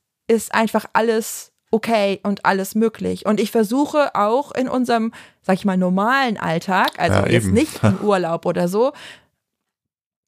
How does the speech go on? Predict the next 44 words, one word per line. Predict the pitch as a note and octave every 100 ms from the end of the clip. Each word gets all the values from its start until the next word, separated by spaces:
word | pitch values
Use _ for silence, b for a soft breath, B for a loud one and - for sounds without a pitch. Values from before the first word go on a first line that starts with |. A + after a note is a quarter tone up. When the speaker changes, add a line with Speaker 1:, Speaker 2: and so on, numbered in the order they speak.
| _ _ -
Speaker 1:
ähm, | A3 G#3+ G#3+ b b b b -
zumindest | C4 D#4 E4+ -
so | A3+
Räume | G#3 A3+ D4 E4 B3+ F#3 - _
aufzumachen, | - G3+ C4 - C4+ B3+ C4 - C#4+ D#4+ -
weißt | G#3 B3 -
du, | D4 D#4 - - -
wo | G#3+ C4
ich | B3+
dann | C4 A#3+ A#3+
nicht | C4+ - - _ _ _ _ -
die | G#3 -
ganze | A#3+ A#3
Zeit |
sag, | A3+ G#3+
„Und | A#3+
hast | A#3 -
du | B3
jetzt | B3 A3+ -
schon | B3 G#3
Hausaufgaben | F#3 F#3+ - F#3 F#3+ G3
und | A3 A3+ B B -
müsstest | B3 C4 -
du | B3+
jetzt | A#3+ -
nicht | B3 -
mal | A#3+
dies | F#3+ F3+ F3+
und | G#3
musst | A#3 A#3
du | B3+
jetzt | B3
nicht | A#3+
noch | A#3+
mal | A#3 G#3
das“, | G3 G3 -
sondern | G#3 G#3+ A3
wo |
man | A#3 A3+
wirklich | B3+ D4 C#4
so | -
ein | B3
bisschen | C4 - C4 B3
hat | C4